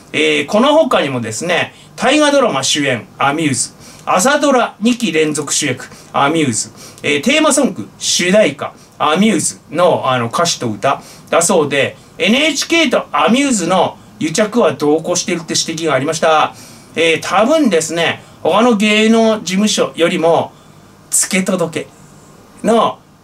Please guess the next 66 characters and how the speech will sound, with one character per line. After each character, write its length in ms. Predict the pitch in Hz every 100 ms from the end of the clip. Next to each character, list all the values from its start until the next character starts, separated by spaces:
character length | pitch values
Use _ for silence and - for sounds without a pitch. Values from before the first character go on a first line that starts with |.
| -
気 180 | - 170
前 220 | 170 196
が 140 | 202 165
い 80 | - - -
い 120 | 175
ん 60 | 214
で 100 | 135
し 120 | -
ょ 60 | -
う 20 |
ね。 180 | 127 - - - - - - - - - -
だ 140 | 190 208
か 120 | 180
ら、 220 | 180 147
あ 60 | 127
の、 520 | 117 113 107 107 - -
ア 180 | 147
ミ 100 | 151
ュ 40 | 160
ー 40 |
ズ 140 | 131 135
ば 80 |
っ 80 | 131
か 140 | 123 120
り、 240 | 139 107 - - - -
ひ 280 | - 190 175
い 40 |
き 120 | 156
に 120 | 139 135
し 80 |
て 120 | - 123
使 220 | - 151
っ 60 |
て 180 | - -
や 80 | 131
っ 40 |
て 160 | - -
ん 60 | 98
で 60 |
し 100 | -
ょ 40 | 98
う 20 |
ね。 200 | 160 170 - - - - - - - -
い 120 | 175 180
ろ 140 | 208
い 60 | 226
ろ 100 | 226
い 80 |
ろ 100 | 233
い 40 | 233
ろ 400 | 208 208 147 - _ - -
あ 80 | 170
る 80 | 240
ん 80 | 294
じ 80 | 208
ゃ 60 |
な 120 | 240
い 60 | 285
の？ 180 | 247 226
あ 60 |
の、 100 | 151
付 240 | 143 - 170
け 60 |
届 320 | 165 165 160 160
け 60 |
が、 320 | 180 190 175